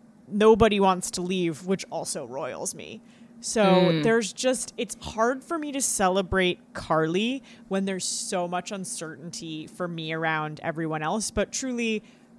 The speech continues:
Speaker 1: I, I wish Carly the best, and she's had an incredible career.
Speaker 2: She really has. I mean, how many caps again, Madeline, had she had? It's
Speaker 1: I
Speaker 2: three.
Speaker 1: can't remember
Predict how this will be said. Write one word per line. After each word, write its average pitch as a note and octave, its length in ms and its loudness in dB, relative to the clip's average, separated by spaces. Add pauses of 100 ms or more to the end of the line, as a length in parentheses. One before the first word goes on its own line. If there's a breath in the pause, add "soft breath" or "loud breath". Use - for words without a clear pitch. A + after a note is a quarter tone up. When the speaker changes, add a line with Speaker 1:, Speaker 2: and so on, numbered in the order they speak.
(140)
Speaker 1:
I, G3 280 0
I G3 140 0
wish G3 260 -2
Carly G3+ 260 -4
the F3 140 -8
best, D#3+ 420 -4
and D#3 180 -10
she's D3+ 180 -10
had D3+ 180 -4
an C3+ 100 -12
incredible D3+ 460 -8
career. - 360 -14 (920)
Speaker 2:
She - 200 0
really D#3+ 260 2
has. D3 440 0 (200)
I E3 160 4
mean, D#3 340 0 (1040)
how A#3 160 4
many A#3 140 4
caps A3 320 4
again, G#3 240 2
Madeline, G#3 580 2 (200)
had G3+ 240 -2
she A3 100 2
had? F#3+ 400 2 (960 loud breath)
It's - 260 -2
Speaker 1:
I A3 80 2
Speaker 2:
three. F3+ 200 2
Speaker 1:
can't - 120 0
remember B3+ 580 0